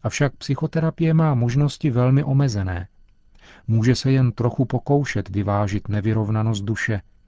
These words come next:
ale nemůže dát opravdovou obnovu a překonat závažná onemocnění duše. Proto bude psychoterapie vždycky provizorní a nikdy rozhodující.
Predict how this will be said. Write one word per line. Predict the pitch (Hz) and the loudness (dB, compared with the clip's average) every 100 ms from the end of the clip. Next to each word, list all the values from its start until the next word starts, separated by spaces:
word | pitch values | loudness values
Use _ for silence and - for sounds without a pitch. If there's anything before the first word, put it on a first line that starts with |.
| - - - - - | -20 -20 -20 -20 -6
ale | 117 113 | -2 0
nemůže | 110 127 139 147 | 4 4 4 2
dát | 151 147 - | 0 -2 -4
opravdovou | - - 127 123 135 139 | -10 -4 -2 0 0 0
obnovu | 135 127 135 147 98 90 - _ - - - | 0 0 0 0 -2 -10 -18 _ -20 -14 -10
a | 107 | -8
překonat | - 117 - 127 127 - | -4 -4 0 0 0 -4
závažná | - 104 104 110 107 120 120 - | -4 -2 0 -2 0 0 0 -2
onemocnění | 113 113 101 - 104 98 95 | 0 0 -2 -4 -4 -4 -4
duše. | 92 - 98 - _ _ - - _ | -6 -6 -8 -12 _ _ -20 -20 _
Proto | - 117 113 147 135 | 0 0 0 0 0
bude | 110 113 | 0 -2
psychoterapie | - - 104 110 117 110 - 120 101 | -2 -6 -4 -4 -2 -2 0 0 0
vždycky | 90 107 - 104 | -2 -6 -6 -8
provizorní | - 104 107 113 113 117 120 117 - - | -4 -2 0 0 2 2 2 0 -6 -4
a | 110 | 0
nikdy | 101 110 101 113 | 2 0 2 2
rozhodující. | 113 104 131 113 98 90 - 101 90 | 2 2 0 0 -2 -6 -8 -10 -10